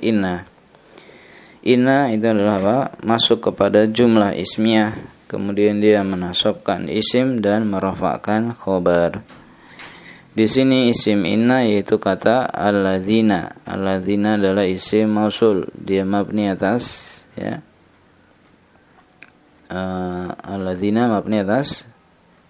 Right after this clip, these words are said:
fathah, ya. Alladzina. Isim mausul mabni fi mahalli nasbin. Dia menduduki tempatnya isim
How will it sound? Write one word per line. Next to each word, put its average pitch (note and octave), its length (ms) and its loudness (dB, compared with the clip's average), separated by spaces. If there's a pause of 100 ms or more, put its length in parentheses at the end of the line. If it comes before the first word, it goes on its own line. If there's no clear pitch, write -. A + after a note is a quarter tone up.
(1800)
fathah, - 640 -2
ya. - 320 -10
Alladzina. G2 800 -2 (1300)
Isim G2+ 320 -2
mausul A#2 480 2
mabni G2 560 0
fi G#2+ 240 -2
mahalli G2+ 560 0
nasbin. G2 800 -2
Dia F#2+ 240 -2
menduduki G2 480 -6
tempatnya F#2+ 480 -6
isim A2+ 400 -2